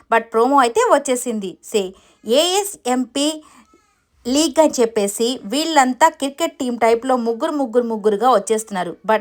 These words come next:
వీళ్ళల్లో నిఖిల్ కూడా మళ్ళీ వచ్చేసాడండి. అసలు ఈ యొక్క మంత్లోనే నిఖిల్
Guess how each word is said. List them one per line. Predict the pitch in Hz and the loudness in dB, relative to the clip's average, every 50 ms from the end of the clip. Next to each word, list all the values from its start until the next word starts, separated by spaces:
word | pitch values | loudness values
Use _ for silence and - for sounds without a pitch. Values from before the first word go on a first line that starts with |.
| 214 - | -2 -4
వీళ్ళల్లో | 190 202 208 226 226 233 247 269 | -4 -2 0 0 0 0 0 -2
నిఖిల్ | 262 220 202 202 196 - 285 277 277 | -2 -2 -4 -6 -4 -4 -4 -4 -2
కూడా | 240 277 294 | 0 0 0
మళ్ళీ | 294 262 220 196 190 196 220 262 285 | 0 2 0 0 0 0 -2 -2 0
వచ్చేసాడండి. | 285 277 - - 262 262 269 254 226 233 233 233 240 277 330 403 - - - - - - - | -2 -2 -2 -2 -4 0 0 0 0 0 -4 -4 -4 -4 -6 -6 -8 -12 -20 -20 -18 -4 -2
అసలు | 214 233 240 294 277 262 | 0 0 0 -2 -4 -4
ఈ | 254 220 208 214 226 233 240 240 240 240 240 | -6 -8 -8 -8 -8 -8 -8 -10 -10 -6 -2
యొక్క | 233 226 214 220 - | -2 -2 -2 0 0
మంత్లోనే | 226 214 214 208 208 208 220 220 226 269 285 285 285 302 302 | 0 0 0 0 0 -2 -2 -4 -2 0 2 2 2 2 0
నిఖిల్ | 277 247 220 220 - 269 269 262 285 320 | 0 -2 -4 -6 -6 -6 -4 -4 -4 -4